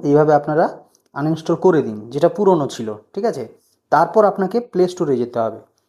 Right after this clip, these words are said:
আপনার প্লে স্টোরে আপনি যাবেন, প্লে স্টোরে গিয়ে just এখানে লিখবেন এম এফ এস ওয়ান ওয়ান জিরো, ঠিক আছে? আরডি সার্ভিস লিখতে পারেন, অটোমেটিক চলে আসবে।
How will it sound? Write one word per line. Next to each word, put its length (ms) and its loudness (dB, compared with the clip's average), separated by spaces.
আপনার 280 0
প্লে 180 4
স্টোরে 300 2
আপনি 220 -2
যাবেন, 320 0
প্লে 140 2
স্টোরে 260 2
গিয়ে 240 0
just 260 0
এখানে 220 -2
লিখবেন 420 -2
এম 320 -2
এফ 220 -2
এস 380 -4
ওয়ান 220 -2
ওয়ান 180 -2
জিরো, 220 -6
ঠিক 120 0
আছে? 180 0
আরডি 260 0
সার্ভিস 340 0
লিখতে 280 -2
পারেন, 300 2
অটোমেটিক 360 0
চলে 220 2
আসবে। 280 -2